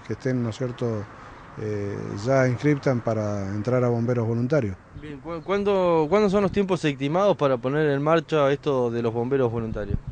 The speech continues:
Speaker 1: Mira, todavía no, porque estamos en proceso de la personería jurídica, ¿no es cierto? Así que esperemos que en esta semana o la semana que viene, eh, tengamos algo, ¿viste? Este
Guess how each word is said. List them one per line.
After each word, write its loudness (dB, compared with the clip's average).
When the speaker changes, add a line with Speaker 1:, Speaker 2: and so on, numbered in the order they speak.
Speaker 1:
Mira, 2
todavía 6
no, 4
porque 2
estamos 4
en 2
proceso 2
de 0
la -2
personería 0
jurídica, 0
¿no -4
es -8
cierto? -6
Así -4
que -2
esperemos -6
que -4
en -2
esta -4
semana -2
o -4
la -6
semana -6
que -4
viene, 0
eh, -4
tengamos 2
algo, 4
¿viste? 2
Este -6